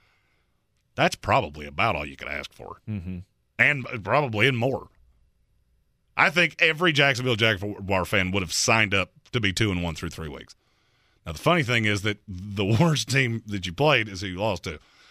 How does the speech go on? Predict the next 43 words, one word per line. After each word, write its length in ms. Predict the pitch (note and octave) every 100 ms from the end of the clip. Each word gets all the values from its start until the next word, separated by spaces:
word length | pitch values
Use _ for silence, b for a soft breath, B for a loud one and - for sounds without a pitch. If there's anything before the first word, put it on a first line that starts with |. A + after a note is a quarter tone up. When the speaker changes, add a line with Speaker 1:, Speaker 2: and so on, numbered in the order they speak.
| b b b _ _ -
Speaker 1:
I 200 | A#2 A#2 -
still 280 | - C3
can't 240 | A2 A2+ G#2 -
wrap 220 | A#2 G#2
my 100 | G#2
head 120 | B2+
around 180 | A#2 G#2
that, 180 | F3+ C#3+
but 360 | D#3+ A#2+ B2 - _ _
Speaker 2:
<laughs> 260 | _ _
Speaker 1:
it, 220 | A2 B2+ C3+
it's 220 | A#2 - _ _
the 80 | -
way 100 | A2
it 60 | F#3
is. 260 | G3 G#2 _ _ _ _ _ _
The 80 | G#2
Speaker 2:
That's 260 | A2 C#3+ B2+
Speaker 1:
N 60 |
F 20 | C3
L's 160 | B2
a 140 | G#2+ F2
fun 420 | - - F3+ F3+
and 180 | B2+ F2+
kooky 340 | A#2 G#2+ G#2+
place. 260 | F2+ D2+ F3+
Speaker 2:
Hey, 100 | F#4
it's 140 | F4+ A3
week 200 | C#4+ C#4
one. 360 | D#4+ A#3+ - - _ _ _ _ -
It 60 |
was 140 | C#3 C#3+
week 280 | D3 A3 G#3+
one. 480 | G#3 A#3 C4+ C4+ A#3
We're 160 | F3 F#3+
just 220 | F#3+ -
kinda 220 | F#3 G3
getting 240 | F#3 G3
our 80 | F#3+
legs 380 | F3+ G3 A3 G3+
underneath 460 | G#3+ G#3 G3+ A3 A#3
us, 220 | C4+ -
and 300 | B2 G#2+ G#2